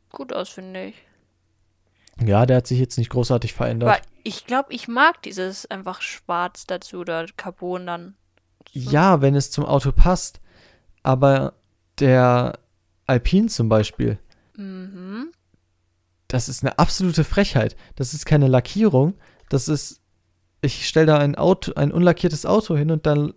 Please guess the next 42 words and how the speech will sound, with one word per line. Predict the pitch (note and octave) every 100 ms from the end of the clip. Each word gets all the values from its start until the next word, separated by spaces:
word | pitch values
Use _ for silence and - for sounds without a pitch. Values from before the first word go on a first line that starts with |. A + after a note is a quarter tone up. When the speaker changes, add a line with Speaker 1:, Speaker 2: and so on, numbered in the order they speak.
| -
Speaker 2:
äh, | C#3+ C#3
läuft | C3 C#3+ C#3+ D3+ -
zufällig | F#3+ F3+ E3+
der | - D3
Maler | E3 G3 C#3+
vorbei | C3 B2 C3 D3+
und | D#3+ D3
der | D3+
hat | D3 -
den | D3
Pinsel | F#3 G3+ D3
nicht | B2+
ganz | C#3 B2+
abgewaschen | C3+ - C3 C3+ - D#3
und | D3+
dann | D3+ D3+
sind | D3 D3+
da |
so | C#3+ C#3+
ein |
paar | - C#3+
Farbtupps, | - F#3+ - C3 -
äh, | - C#3 C3+ B2+ B2 -
d-, | C#3
Flecken | C3 C#3 B2+ A#2+
drauf. | A#2 A#2+ - - - _ _ -
Also | A#2+
das | - B2+ -
ist | -
keine | D3 C#3
Lackierung, | B2+ A#2+ F#3 G3 B2+
das | A#2+ A#2+
ist, | B2+ - - - _ _ C3+
ja, | C3 C3+
da, | D3 D3
da | - C#3
sind | C#3 B2
ein |
paar | -
Streifen | B2+ - F3 G3 D3
drauf. | A#2 A2+ - - _ _
Speaker 1:
Ja. | G#3+ A3+ A3+ B3 C4 C4+ C4+